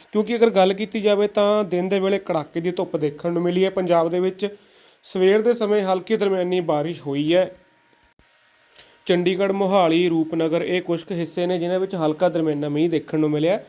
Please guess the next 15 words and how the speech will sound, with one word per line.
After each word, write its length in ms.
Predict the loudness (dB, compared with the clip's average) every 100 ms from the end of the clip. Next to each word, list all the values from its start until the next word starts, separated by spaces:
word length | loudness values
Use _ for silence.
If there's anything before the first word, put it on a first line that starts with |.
| _ -12 -6
ਪਰ 100 | 0
ਬਾਕੀ 380 | 2 2 0 0
ਪੰਜਾਬ 460 | 0 4 6 6
ਦਾ 60 | 4
ਜਿਹੜਾ 140 | 2
ਮੌਸਮ 520 | 2 2 0 -2 0
ਹੈ 300 | 0 0 -2 -2
ਉਹ 460 | -2 2 2 2 0
ਬਹੁਤ 360 | -2 -2 -6
ਖੁਸ਼ਕ 360 | -6 -6 -6 -8
ਸੀ, 200 | -4 -4
ਕੜਾਕੇ 420 | -2 -2 -2 -6
ਦੀ 80 | -4
ਧੁੱਪ 300 | -4 -4 -4
ਸੀ, 220 | -4